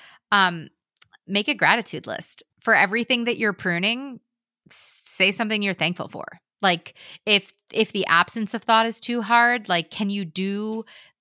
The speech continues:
the acts that you're doing in your gardening practices in a loving, kind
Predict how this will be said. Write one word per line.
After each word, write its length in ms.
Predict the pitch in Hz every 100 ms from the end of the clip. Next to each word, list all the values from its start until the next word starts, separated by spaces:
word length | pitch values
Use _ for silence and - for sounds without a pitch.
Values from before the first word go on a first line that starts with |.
| _ _
the 420 | 202 180 175 175 -
acts 420 | 175 175 190 -
that 160 | - 185
you're 140 | 185
doing 380 | 160 180 180 180
in 100 | 175
your 140 | 170 160
gardening 480 | 165 170 170 165
practices 920 | 156 170 165 - 175 165 151 151 156 -
in 140 | 196 180
a 80 |
loving, 640 | 165 175 170 185 175 170 175 -
kind 720 | - 175 156 160 165 165 170